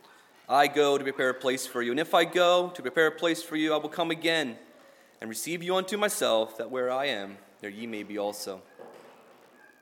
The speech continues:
I'm not sure what comes to your mind when you think of,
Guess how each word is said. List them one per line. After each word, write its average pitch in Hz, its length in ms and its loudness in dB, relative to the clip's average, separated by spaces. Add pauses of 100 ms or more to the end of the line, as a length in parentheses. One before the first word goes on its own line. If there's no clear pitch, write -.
(300)
I'm - 540 -20
not 131 100 -18
sure 135 160 -6
what - 100 -6
comes 127 280 -6
to - 60 -10
your 123 120 -2
mind 117 460 -2
when 113 100 -8
you 107 60 -10
think 120 340 -10
of, 104 240 -6